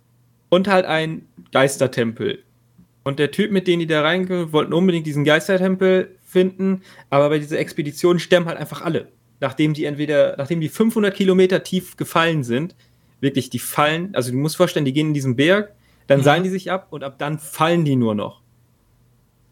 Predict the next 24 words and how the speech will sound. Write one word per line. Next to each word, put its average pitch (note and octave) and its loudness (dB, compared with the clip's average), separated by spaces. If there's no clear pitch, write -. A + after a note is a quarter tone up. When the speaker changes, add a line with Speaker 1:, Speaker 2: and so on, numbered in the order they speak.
Speaker 1:
Also, C3 0
die B2+ -4
gehen B2+ 4
den A#2 2
Berg G#2+ 2
runter, G3 0
fallen B2 2
in A2+ 0
ein G#2 -4
Loch F3+ 0
rein, E3+ 0
weil A2 2
eine A2 -2
Lawine C#3+ 2
von E3+ -2
irgendwo D#3+ -4
kommt. D#3+ -2
Von B2+ 0
da D3 4
aus C#3 0
überleben C3+ -2
die F#3+ 2
den F#3 0
Sturz. F#3 -2